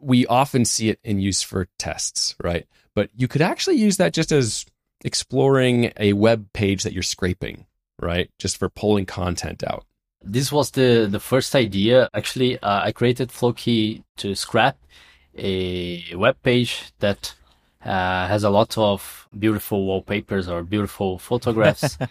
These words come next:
Speaker 2: <laughs> that I, I could use as wallpapers. And they didn't have an A P I for that, so I started Floki, uh, as a, an experiment. I was learning Elixir at the time.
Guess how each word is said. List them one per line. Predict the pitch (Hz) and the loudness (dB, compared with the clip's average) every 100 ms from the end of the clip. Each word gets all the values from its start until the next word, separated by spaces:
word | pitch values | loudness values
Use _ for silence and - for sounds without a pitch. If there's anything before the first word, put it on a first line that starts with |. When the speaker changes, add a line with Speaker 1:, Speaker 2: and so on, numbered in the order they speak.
| - | -8
Speaker 2:
<laughs> | 120 - | -12 -4
that | 95 | 0
I, | 92 101 | 0 0
I | 101 95 | -2 -4
could | - 107 | -2 -2
use | 98 98 95 - - | 0 0 -2 -4 -14
as | - 98 95 - | -8 -4 -4 0
wallpapers. | 110 101 123 123 131 131 - - _ | -2 2 -2 2 0 0 -4 -16 _
And | - 196 190 185 - - - - | -4 -2 -2 -4 -8 -14 -20 -6
they | - | 0
didn't | 107 127 147 139 | 2 2 2 0
have | 131 123 117 - - - | 4 6 4 0 -18 -12
an | 110 101 | -4 0
A | 101 113 | 0 -2
P | - 117 | 0 4
I | 104 104 101 | 6 4 0
for | - 95 | -4 -4
that, | 90 90 92 | -2 -2 -2
so | - - 92 90 90 87 87 - - - | -6 -6 -4 -4 -6 -6 -10 -14 -20 -10
I | - | -8
started | 98 - 107 107 101 | -4 0 2 2 -4
Floki, | - 107 - - 107 104 - - | 0 0 0 -4 -2 -2 -4 -6
uh, | 98 90 90 90 | -4 -2 -2 -2
as | 95 | -2
a, | 104 95 95 98 | -2 -2 -4 -6
an | 101 98 | -4 -4
experiment. | 98 - 107 117 120 123 127 - | -4 -4 0 2 2 2 -2 -6
I | 95 92 | -4 -2
was | 92 90 92 | -2 -4 -4
learning | 92 92 90 87 90 _ _ - - _ _ | -4 -4 -6 -8 -14 _ _ -20 -20 _ _
Elixir | 95 101 - 104 95 | -2 -2 -2 0 0
at | 90 | 0
the | 85 | -4
time. | - 101 95 107 120 | -6 0 0 0 -4